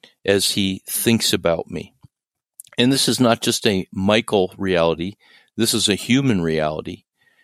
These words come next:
And of course, what keeps us oftentimes from experiencing these things when we actually believe them in our head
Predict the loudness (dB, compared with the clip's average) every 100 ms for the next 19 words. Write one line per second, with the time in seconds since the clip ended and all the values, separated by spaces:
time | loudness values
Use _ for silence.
0 | _ 0 0 0 0 0 -2 -6 -6 -4
1 | -4 -2 0 2 0 -4 -2 2 2 0
2 | -4 -2 0 2 2 -2 -8 -2 -2 0
3 | -4 -4 -2 2 2 2 0 -2 -4 -6
4 | -8 -6 -4 -4 -6 -10 -14 _ _ _
5 | _ _ _ _ _ 0 2 4 4 4
6 | 2 0 -4 -2 -2 -2 -4 -2 0 2
7 | 2 0 -2 0 2 0